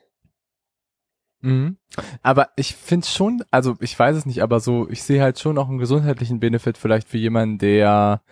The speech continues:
auch in unserem Alter ist, vielleicht genauso fit ist wie wir am Ende der Saison zum Beispiel,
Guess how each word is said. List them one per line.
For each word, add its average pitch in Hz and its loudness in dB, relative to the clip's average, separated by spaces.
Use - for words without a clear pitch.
auch 104 0
in 110 -6
unserem 131 0
Alter 113 0
ist, 110 -8
vielleicht 107 -4
genauso 113 -2
fit 139 -6
ist 139 -8
wie 117 -12
wir 120 0
am 113 -2
Ende 123 0
der 113 0
Saison 120 0
zum 156 -4
Beispiel, 131 0